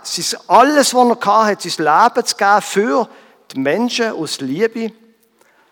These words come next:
Er ist bereit gewesen, zum geschlagen werden, gefoltert werden und zu sterben,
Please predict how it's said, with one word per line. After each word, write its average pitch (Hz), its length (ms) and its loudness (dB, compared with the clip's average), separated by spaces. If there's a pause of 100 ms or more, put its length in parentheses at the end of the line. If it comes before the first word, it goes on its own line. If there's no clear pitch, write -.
(300)
Er 151 180 2
ist - 460 -4
bereit 147 520 2
gewesen, 185 440 -4 (420)
zum 123 220 -12
geschlagen 160 580 0
werden, 180 360 2
gefoltert 175 560 -4
werden 147 340 -4
und 123 180 -14
zu - 60 -6
sterben, 127 680 -6